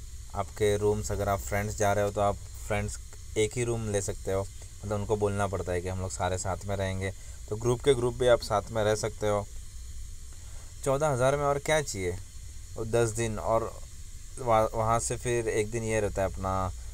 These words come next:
ये जो video है वहाँ का ही है, बिजली महादेव ट्रैक। बिजली महादेव ट्रैक के time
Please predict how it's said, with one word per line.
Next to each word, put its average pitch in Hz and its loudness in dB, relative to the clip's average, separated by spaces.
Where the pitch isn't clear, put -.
ये 104 2
जो 110 2
video 104 4
है 107 6
वहाँ 98 4
का 117 0
ही 110 0
है, 110 -2
बिजली 110 0
महादेव 107 2
ट्रैक। 101 2
बिजली 113 -2
महादेव 117 2
ट्रैक 110 2
के 120 0
time 113 0